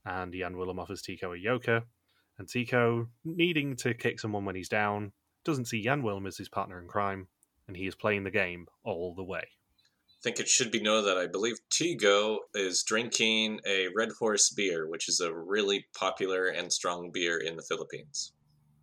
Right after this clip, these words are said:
Speaker 2: Yeah, it's quite a, it's quite a notorious beer in the Philippines. Jan's sisters always offer that to me when I was there, and I'm like, and after, after about one or two of them, I would have to stop saying, "Nope, I can't do it."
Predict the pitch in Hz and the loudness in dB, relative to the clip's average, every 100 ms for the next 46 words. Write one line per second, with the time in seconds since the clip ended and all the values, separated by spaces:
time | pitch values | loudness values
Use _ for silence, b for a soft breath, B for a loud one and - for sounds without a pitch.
0 | _ _ _ - 90 78 - 113 110 104 | _ _ _ -4 0 0 2 2 6 6
1 | 95 - 123 113 101 - 110 95 87 80 | 6 4 4 4 2 0 2 4 4 2
2 | - 90 80 78 80 - 82 80 - 73 | 0 0 0 -2 -6 -4 -4 -4 -8 -10
3 | 76 - - - _ _ _ _ _ - | -6 -4 -4 -6 _ _ _ _ _ 2
4 | 135 147 135 151 - - 95 85 101 92 | 4 8 8 10 8 8 4 4 2 4
5 | 87 92 90 92 90 90 - 87 82 - | 4 4 2 2 0 0 -2 -4 -8 -8
6 | 80 76 - - 76 73 78 76 76 - | -10 -4 0 0 -2 -6 -10 -14 -16 -14
7 | - 87 85 82 - 85 82 - _ _ | -8 -4 -4 -2 -4 -4 -6 -14 _ _
8 | - 143 151 147 131 101 107 110 117 117 | 0 2 8 10 10 8 2 4 6 6
9 | 117 107 98 _ _ - - - 117 92 | 6 4 2 _ _ 2 4 6 8 8
10 | 87 80 76 - _ _ _ - 82 80 | 6 0 -4 -14 _ _ _ -8 -2 -2
11 | 80 76 - - 80 80 - 82 80 78 | -2 -4 -2 0 2 0 0 0 0 -2
12 | 101 107 107 90 - 95 76 90 92 92 | 0 2 2 0 0 0 0 0 2 2